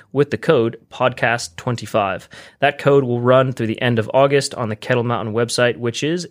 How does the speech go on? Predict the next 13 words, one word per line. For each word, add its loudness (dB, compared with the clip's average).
K 0
E -6
T -6
L 0
M -4
T -2
N -4
dot -4
com. -8
Again, 4
that 0
code 4
is -2